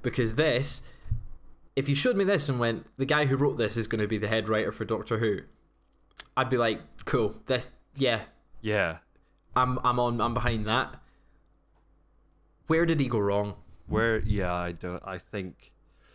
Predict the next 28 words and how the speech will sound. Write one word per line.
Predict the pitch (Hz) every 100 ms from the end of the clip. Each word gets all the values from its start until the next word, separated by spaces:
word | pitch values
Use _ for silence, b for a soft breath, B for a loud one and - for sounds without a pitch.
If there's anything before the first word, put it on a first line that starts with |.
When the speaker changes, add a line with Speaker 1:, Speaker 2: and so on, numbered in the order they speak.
| b b b _
Speaker 2:
maybe, | 90 90 98 107 117 120 139 151 143 -
if, | 104 - - -
maybe | 113 113 110
we | 104
shouldn't | - 120 110
look | 110 -
too | 123
much | 113 101
into | 123 120 135
it, | 139 104
but | 101 -
maybe | 92 95 104 113 110 123 117 120
a | 110
lot | 107 113 113 120
of | 107 113 - - -
what's | - 107 -
good | - 110
in | 110 113
this | 113 120
episode | 113 - 117 117 117 - -
and | - 104
all | 104
the | 101
positives | - 107 113 107 117 104 - - b b b
falls | - 110 98 101
upon | - - 101 101 104 101
the |
director | 101 - 107 117 - - 127